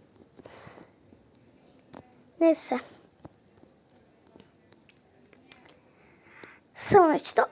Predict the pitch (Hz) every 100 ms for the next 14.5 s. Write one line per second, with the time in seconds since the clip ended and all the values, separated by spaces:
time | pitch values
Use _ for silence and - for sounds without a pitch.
0 | - 294 294 285 427 - - 440 339 381
1 | - - - - 480 415 392 381 370 392
2 | - - - - - 339 349 381 403 403
3 | 403 - - 269 330 311 - - - -
4 | _ - - 330 392 403 392 381 - 349
5 | 427 - - - - - - 370 440 508
6 | 508 494 - 381 - 302 349 523 415 370
7 | 359 359 370 381 330 427 - - - 302
8 | 254 247 247 262 370 494 - - - -
9 | - - 247 247 269 254 359 403 - 539
10 | 571 640 - - - 659 605 539 554 480
11 | 453 392 392 403 403 415 - _ _ _
12 | - - - - - 320 330 381 392 392
13 | 381 320 311 339 - - _ _ _ _
14 | _ _ - - -